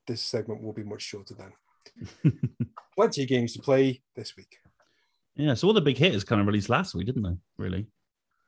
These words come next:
Speaker 1: What do you mean? This
Speaker 2: Aside
Speaker 1: week's
Speaker 2: from,
Speaker 1: got
Speaker 2: aside from
Speaker 1: Sherlock Holmes and X O one.
Speaker 2: Uh, yeah, yeah, yeah, yeah, yeah.
Speaker 1: <laughs>
Speaker 2: You know what I mean? Uh, yeah, I've been playing Battlefield twenty forty-two. Um, not for review, but I've been playing the trial on E A Play, and yeah,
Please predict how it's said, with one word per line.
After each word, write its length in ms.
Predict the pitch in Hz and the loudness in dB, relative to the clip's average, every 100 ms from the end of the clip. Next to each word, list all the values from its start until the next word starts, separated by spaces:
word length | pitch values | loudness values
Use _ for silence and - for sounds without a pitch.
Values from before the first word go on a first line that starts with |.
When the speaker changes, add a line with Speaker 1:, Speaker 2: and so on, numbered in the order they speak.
| _ _ | _ _
Speaker 1:
What 120 | 202 190 | -6 -2
do 60 | |
you 60 | 151 | 2
mean? 320 | 254 147 - _ - | 4 4 0 _ -8
This 140 | 165 | -2
Speaker 2:
Aside 100 | 127 | 2
Speaker 1:
week's 140 | 107 113 | 2 6
Speaker 2:
from, 100 | 117 | 6
Speaker 1:
got 40 | |
Speaker 2:
aside 160 | 127 110 | 6 6
from 100 | 107 | 6
Speaker 1:
Sherlock 320 | 98 131 123 | 6 4 4
Holmes 400 | - 123 131 131 | 0 2 2 0
and 220 | 113 113 113 | -2 -4 -4
X 240 | 131 - | -4 4
O 120 | 131 | 4
one. 120 | 127 123 | 8 8
Speaker 2:
Uh, 40 | |
yeah, 120 | 139 | 8
yeah, 300 | 147 143 123 | 8 8 8
yeah, 120 | 117 113 | 8 8
yeah, 460 | 98 95 92 85 - - - 151 - | 6 6 4 2 -4 -10 -2 0 2
yeah. 80 | 214 - | 2 2
Speaker 1:
<laughs> 60 | |
Speaker 2:
You 80 | 101 | 2
know 160 | 95 87 | 2 2
what 80 | |
I 20 | 87 | -2
mean? 140 | 87 - - - - - | -4 -8 -10 -10 -8 -2
Uh, 200 | 104 98 | 2 4
yeah, 240 | 98 95 92 - _ - | 4 2 0 -10 _ -2
I've 120 | 113 | 0
been 100 | 113 | 4
playing 200 | 120 104 | 4 4
Battlefield 360 | 95 87 95 90 | 2 0 -2 0
twenty 160 | 90 | -2
forty-two. 400 | 90 78 90 90 - - | -2 -6 -6 -8 -10 -6
Um, 200 | 98 92 | -2 2
not 140 | 113 101 | 2 2
for 100 | 107 | 0
review, 340 | 95 92 87 | 2 2 0
but 120 | 92 | -2
I've 100 | 87 | -4
been 100 | 90 | -4
playing 180 | 92 90 | -2 -2
the 80 | 90 | -2
trial 320 | 98 87 85 | -2 0 0
on 160 | 87 76 | -2 -2
E 80 | |
A 80 | 92 | -4
Play, 240 | 90 90 90 _ _ _ _ _ | -2 -6 -6 _ _ _ _ _
and 360 | 95 90 87 - | -2 0 0 -2
yeah, 240 | 101 98 | -6 -6